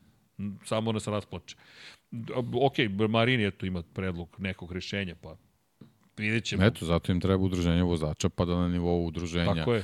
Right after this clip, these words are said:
Speaker 2: se dogovore i onda da, eto, Gintoli, ako su ga izabrali, izađe pred neku komisiju i baci sto na, papir
Speaker 1: A
Speaker 2: na, na sto i da, <laughs> sto na papir.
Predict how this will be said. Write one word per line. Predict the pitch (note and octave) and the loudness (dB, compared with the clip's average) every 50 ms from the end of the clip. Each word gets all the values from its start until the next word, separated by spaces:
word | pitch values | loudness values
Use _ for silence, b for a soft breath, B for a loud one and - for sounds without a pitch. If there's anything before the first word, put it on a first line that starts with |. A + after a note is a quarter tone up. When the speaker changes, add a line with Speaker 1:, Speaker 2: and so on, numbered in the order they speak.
| - - | -4 -8
Speaker 2:
se | - - - F2 | -6 -2 -2 0
dogovore | D2 F2 E2+ D#2+ E2 D#2 D2+ D2 D#2 E2 F2+ G2 G#2 | 0 0 0 2 2 2 2 2 0 2 2 2 4
i | G#2+ G#2+ | 4 2
onda | G#2 G#2 G#2 G2 F#2+ | 2 0 -2 -2 -4
da, | F#2+ F#2 F#2 F#2 F#2 F2 F2 F2+ | -4 -4 -4 -4 -4 -6 -8 -6
eto, | - D2 - _ - - - _ - _ _ _ - A2 G2 F2+ F2 F2+ | -6 -8 -8 _ -14 -20 -20 _ -20 _ _ _ -12 -10 -10 -10 -10 -12
Gintoli, | - F#2 F2 E2 D#2+ E2+ - E2+ E2 E2 E2 | -12 -10 -8 -8 -8 -4 -2 0 2 2 0
ako | D#2 - - - | -2 -4 -6 -8
su | - F#2 | -8 -6
ga | D#2+ F2 | -4 -4
izabrali, | E2+ D#2 E2 D#2 D2 E2+ D#2+ D#2+ E2 | -2 -2 -2 -2 -2 -2 -2 -2 -2
izađe | D#2+ D#2+ E2 D#2+ D2+ D2+ D2 C2 - _ b b b b b b b b | -2 -2 -2 -4 -4 -6 -10 -12 -14 _ b b b b b b b b
pred | - E2+ E2+ D2 | -8 -8 -6 -4
neku | D#2+ D#2+ D#2 - - D#2 | -2 -4 -4 -2 -4 -6
komisiju | - - D#2+ D2+ D2+ C#2+ - - - - E2+ E2+ F2 F2 | -2 -2 -2 -2 -2 -4 -4 -6 -4 0 0 2 4 4
i | F2+ F#2 F2+ F2+ F2 F2+ - - - | 4 4 2 2 0 -2 -4 -6 -8
baci | F2+ E2+ D#2+ D#2+ F2 E2 - - - - D2 C2+ | -10 -8 0 2 2 2 2 -4 -10 -10 -10 -10
sto | - - - - - E2+ E2 | -10 -12 -10 -2 0 0 2
na, | D#2+ D#2+ - - G#2+ G2+ - - G2+ - - | 2 0 -2 -4 -6 -6 -4 -4 -6 -2 0
papir | G2+ - - - - - | 0 0 2 2 0 2
Speaker 1:
A | A#2 A2 G#2 | 2 0 0
Speaker 2:
na, | D#2+ D#2 | 0 0
na | D#2+ D#2+ D#2+ | 0 -2 -2
sto | - - - - F2 E2+ F2+ F#2+ | -2 -4 0 2 4 4 6 4
i | G2 G2 F#2 | 4 2 2
da, | G2 G#2 G2+ G2+ F#2 - - | 2 2 2 2 0 0 2
<laughs> | - - - | 0 0 0
sto | - - - E2+ | 0 -4 -2 -2
na | D#2+ D#2+ | -2 -2
papir. | - - D#2+ D2+ - - - | -4 -4 -6 -6 -6 -8 -10